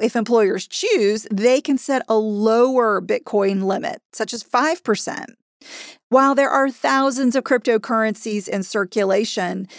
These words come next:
Bitcoin is called the king of crypto because it's the oldest and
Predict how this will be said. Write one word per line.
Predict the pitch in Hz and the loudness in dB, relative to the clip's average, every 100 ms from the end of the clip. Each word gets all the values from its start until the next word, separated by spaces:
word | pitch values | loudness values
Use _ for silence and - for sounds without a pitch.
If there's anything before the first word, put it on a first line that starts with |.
| - 208 | -8 -2
Bitcoin | 285 - 247 240 240 | -2 0 0 2 2
is | 202 - | -2 -2
called | 240 208 196 | 0 2 2
the | 226 | -2
king | - 294 311 277 | -2 -2 0 2
of | 254 190 | 0 -2
crypto | - - - 160 - 254 | -2 0 0 -2 -4 -6
because | 240 254 240 - | -4 -2 -2 -2
it's | 285 | -4
the | 359 320 - | -4 -4 2
oldest | 220 214 240 254 - - | 2 4 2 0 -6 -8
and | 277 | -4